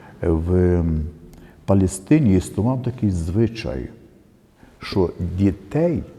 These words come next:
приносили до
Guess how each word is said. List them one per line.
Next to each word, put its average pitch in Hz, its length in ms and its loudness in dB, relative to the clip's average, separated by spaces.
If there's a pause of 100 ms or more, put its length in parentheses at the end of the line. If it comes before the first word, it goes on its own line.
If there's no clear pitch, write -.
(1120)
приносили 95 1200 0 (840)
до 95 380 4